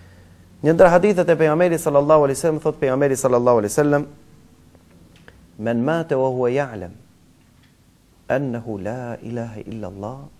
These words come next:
dakhala al-janna." Pa kush vdes, duke e ditë kuptimin e shahadetit, duke shqiptu dhe duke e ditë kuptimin e shahadetit,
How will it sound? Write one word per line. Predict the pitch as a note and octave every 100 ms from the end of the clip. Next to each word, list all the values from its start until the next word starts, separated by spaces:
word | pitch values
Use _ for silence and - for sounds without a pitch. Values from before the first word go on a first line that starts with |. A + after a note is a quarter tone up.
| _
dakhala | - - F#2+
al-janna." | F2 F#2 F2 - _ _ _ _ _ _ _ -
Pa | G#2+
kush | - A2
vdes, | G2 A2 C#3+ - - _ - - - - - - _
duke | A2+ A2+ A2
e |
ditë | G#2 C#3 B2 - -
kuptimin | F#2+ D2 C#3 C3 A#2 G2
e |
shahadetit, | F#2 F#2 F2+ G#2 F#2 - - - _ _ _ _ _ _
duke | - A2
shqiptu | G#2 - G#2 - C3+ A2+
dhe | G#2+
duke | G#2+ G#2+
e | G2+
ditë | A#2 B2 -
kuptimin | G#2+ - C3+ A#2 G#2
e |
shahadetit, | F#2+ F2+ F#2+ A#2+ - C3 -